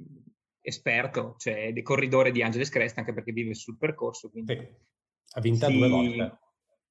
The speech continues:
Speaker 1: Sì, e la corsa, mm, N altre volte.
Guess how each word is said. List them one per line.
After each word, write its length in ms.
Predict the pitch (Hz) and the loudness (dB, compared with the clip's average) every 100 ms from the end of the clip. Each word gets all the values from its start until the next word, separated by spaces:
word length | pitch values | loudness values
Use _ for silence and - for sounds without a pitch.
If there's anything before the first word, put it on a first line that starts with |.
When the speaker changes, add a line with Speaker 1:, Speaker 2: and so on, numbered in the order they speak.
| _ - - | _ -20 -10
Speaker 1:
Sì, 380 | - 190 - _ _ _ _ - _ | -2 -2 -2 _ _ _ _ -20 _
e 100 | 147 | -6
la 120 | 127 | -6
corsa, 480 | 117 123 - 117 113 | -4 -4 0 -2 -2
mm, 580 | 117 113 110 110 113 104 - - _ | -2 -4 -4 -6 -8 -10 -18 -20 _
N 240 | 131 127 127 117 | -4 0 0 0
altre 320 | 113 117 123 | -2 0 0
volte. 540 | 127 147 156 202 220 | 2 0 0 -2 -2